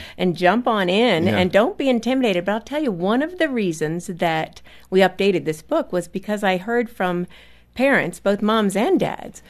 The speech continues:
Speaker 1: who would tell me that, you know, "I didn't grow up in a home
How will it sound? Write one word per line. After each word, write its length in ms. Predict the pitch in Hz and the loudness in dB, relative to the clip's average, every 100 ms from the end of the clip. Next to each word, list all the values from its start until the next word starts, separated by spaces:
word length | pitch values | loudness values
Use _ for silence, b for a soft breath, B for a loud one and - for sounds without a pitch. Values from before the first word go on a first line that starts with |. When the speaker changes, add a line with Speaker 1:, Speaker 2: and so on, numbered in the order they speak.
| b b b | b b b
Speaker 1:
who 160 | - 240 | 0 4
would 160 | 220 | 2
tell 200 | 220 226 | 2 0
me 140 | 220 202 | 2 2
that, 160 | 190 | 0
you 80 | 190 | 0
know, 140 | 185 - | -2 -2
"I 160 | 208 | -2
didn't 200 | 294 294 | -2 -2
grow 140 | 202 185 | 0 -2
up 120 | 185 | -2
in 80 | 170 | -4
a 60 | |
home 420 | 170 185 143 147 | -2 -2 -2 -4